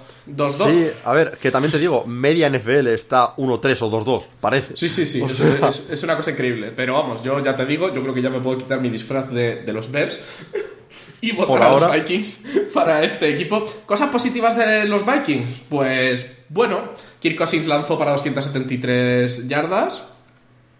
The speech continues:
Speaker 1: Eh, hubo dos, dos veces que no se dio cuenta que Justin Jefferson estaba completamente libre en la end zone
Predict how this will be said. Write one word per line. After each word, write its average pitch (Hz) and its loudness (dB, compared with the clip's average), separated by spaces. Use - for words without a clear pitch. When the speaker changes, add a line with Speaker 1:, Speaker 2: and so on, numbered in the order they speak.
Speaker 1:
Eh, 113 -2
hubo 185 2
dos, - -2
dos 180 0
veces 185 -2
que 127 0
no 131 -2
se 165 -2
dio 143 -2
cuenta 156 -2
que 127 -2
Justin 135 -2
Jefferson 135 -6
estaba - -2
completamente 131 -2
libre 123 0
en 113 -2
la 113 2
end 135 -2
zone 104 -8